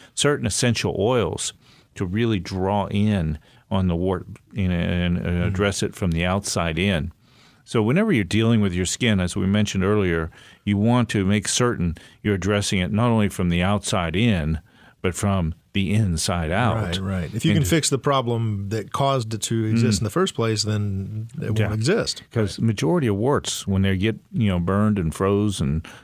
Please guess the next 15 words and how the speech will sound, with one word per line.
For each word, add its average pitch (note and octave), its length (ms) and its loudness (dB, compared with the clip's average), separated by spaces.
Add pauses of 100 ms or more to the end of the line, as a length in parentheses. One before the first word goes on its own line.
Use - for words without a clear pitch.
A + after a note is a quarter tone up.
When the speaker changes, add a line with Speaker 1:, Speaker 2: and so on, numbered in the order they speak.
(360)
Speaker 1:
and, G2 540 0
and, F2 300 0
uh, F2 640 0
acided G2 640 0
out, G2+ 320 -4
Speaker 2:
Right. G2 280 -4
Speaker 1:
<laughs> - 60 -4
you C#3 140 4
know, A2 140 2
that G#2 260 0 (360)
what's A2 240 0
going G2+ 360 2
on A#2 280 4
is F2 240 -2
you, F#2 160 -2